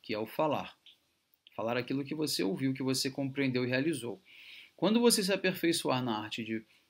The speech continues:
falar, você automaticamente poderá lembrar-se muito bem, né? Automaticamente já haverá uma lembrança perfeita, ou seja, uma absorção perfeita, né, daquilo que você ouviu,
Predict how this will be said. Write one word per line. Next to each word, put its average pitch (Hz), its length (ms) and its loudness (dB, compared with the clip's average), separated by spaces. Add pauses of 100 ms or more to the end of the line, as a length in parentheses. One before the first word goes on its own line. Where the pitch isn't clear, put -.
(100)
falar, 156 600 2 (640)
você 135 300 0
automaticamente 139 920 0 (580)
poderá 131 580 2 (240)
lembrar-se 135 960 2 (500)
muito 123 320 -4
bem, 110 320 -4 (380)
né? 113 200 -4
Automaticamente 143 920 2
já 131 140 4
haverá 123 320 2
uma 131 140 2
lembrança 135 560 0
perfeita, 123 600 0 (580)
ou 123 100 0
seja, 123 240 2
uma 123 140 4
absorção 147 680 0
perfeita, 156 640 0 (800)
né, 107 320 -6
daquilo 123 380 0
que 131 80 -6
você 127 400 -2
ouviu, 127 640 0